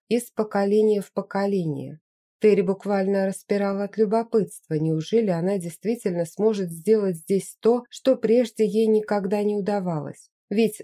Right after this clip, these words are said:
тогда можно попробовать воздействовать на погоду или даже рискнуть воплотить что-нибудь из арсенала боевой магии.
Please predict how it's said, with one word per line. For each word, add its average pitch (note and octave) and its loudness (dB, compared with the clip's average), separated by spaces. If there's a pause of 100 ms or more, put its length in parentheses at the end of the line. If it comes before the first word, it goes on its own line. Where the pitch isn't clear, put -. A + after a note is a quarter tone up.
тогда F3 2
можно F3+ 2
попробовать F#3+ -2
воздействовать G#3+ 0
на A#3 0
погоду A3+ -2 (200)
или F3 2
даже F3+ 0
рискнуть F3 -2
воплотить G3+ 0
что-нибудь G#3+ 0
из A3 0
арсенала F3 -2
боевой G#3+ 4
магии. D3 -2